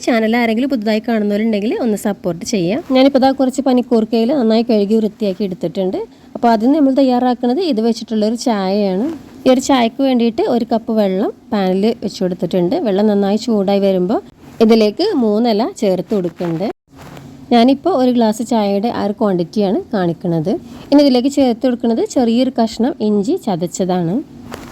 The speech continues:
ഇനി വേണ്ടത് ഒരേലക്കായാണ്. ഏലക്കായ ഇതുപോലെ ചെറുതായിട്ടൊന്ന് ചതച്ചെടുക്കുക, എന്നിട്ട് വേണം ചേർത്ത് കൊടുക്കാൻ വേണ്ടിയിട്ട്. ചെറിയൊരു കഷ്ണം പട്ട കൂടെ ഇതിലേക്ക് ആഡ് ചെയ്ത് കൊടുക്കുന്നുണ്ട്. ഇനി ഇതിലേക്ക് ആഡ് ചെയ്ത് കൊടുക്കുന്നത്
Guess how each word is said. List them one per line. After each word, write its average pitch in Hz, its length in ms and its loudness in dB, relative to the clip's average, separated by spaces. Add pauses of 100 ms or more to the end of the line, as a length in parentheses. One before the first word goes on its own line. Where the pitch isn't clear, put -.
(160)
ഇനി 262 140 6
വേണ്ടത് 254 320 2
ഒരേലക്കായാണ്. 214 840 0 (380)
ഏലക്കായ 226 380 0
ഇതുപോലെ 240 400 0
ചെറുതായിട്ടൊന്ന് 220 580 0
ചതച്ചെടുക്കുക, 185 760 -4 (680)
എന്നിട്ട് 190 280 2
വേണം 220 320 2
ചേർത്ത് 196 320 0
കൊടുക്കാൻ 165 320 0
വേണ്ടിയിട്ട്. 165 500 -2 (840)
ചെറിയൊരു 269 400 4 (100)
കഷ്ണം 277 340 0
പട്ട 226 220 -2
കൂടെ 214 380 -2
ഇതിലേക്ക് 196 340 -2
ആഡ് 180 160 0
ചെയ്ത് 180 160 2
കൊടുക്കുന്നുണ്ട്. 180 600 -2 (760)
ഇനി 302 120 6
ഇതിലേക്ക് 262 340 2
ആഡ് 220 160 0
ചെയ്ത് 214 140 0
കൊടുക്കുന്നത് 208 460 -4